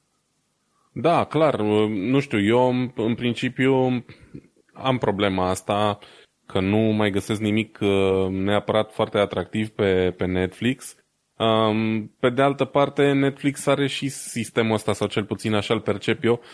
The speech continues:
în care creează foarte mult content, dar nu tot este la o calitate suficientă încât să merite urmărit. Adică, în afară de serialele mai vechi care sunt pe Netflix dinainte să existe efectiv Netflix,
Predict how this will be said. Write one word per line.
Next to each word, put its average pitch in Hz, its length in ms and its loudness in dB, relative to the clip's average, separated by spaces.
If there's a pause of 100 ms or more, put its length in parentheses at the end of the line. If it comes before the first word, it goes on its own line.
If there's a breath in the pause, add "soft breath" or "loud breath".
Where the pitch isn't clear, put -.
(200 loud breath)
în 110 120 -2
care 113 220 2
creează 120 320 0
foarte 120 280 0
mult 110 240 0
content, 123 460 0
dar 120 120 2
nu 123 100 2
tot - 280 -2 (220)
este 92 320 -2
la 92 120 0
o 90 80 2
calitate 87 500 -4
suficientă 87 640 -4
încât 85 220 -6
să 87 100 -4
merite 85 340 -4
urmărit. 80 540 -6 (440 soft breath)
Adică, 104 440 0
în 107 100 2
afară 120 280 0
de 110 140 0
serialele 117 500 0
mai 104 220 2
vechi 110 420 -4
care 98 220 0
sunt 101 240 -4
pe 98 80 -2
Netflix 101 460 -2
dinainte 104 720 2
să - 160 -4
existe 90 440 -2
efectiv 90 380 -2
Netflix, 92 680 -4